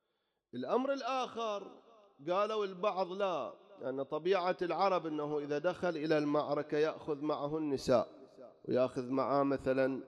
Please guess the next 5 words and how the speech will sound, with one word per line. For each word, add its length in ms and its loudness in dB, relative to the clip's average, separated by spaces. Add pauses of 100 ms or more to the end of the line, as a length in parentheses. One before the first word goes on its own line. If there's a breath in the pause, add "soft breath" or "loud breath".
(460)
الأموال 920 4
اللي 220 4
عنده، 440 0
ويأخذ 460 -2
معه 460 -2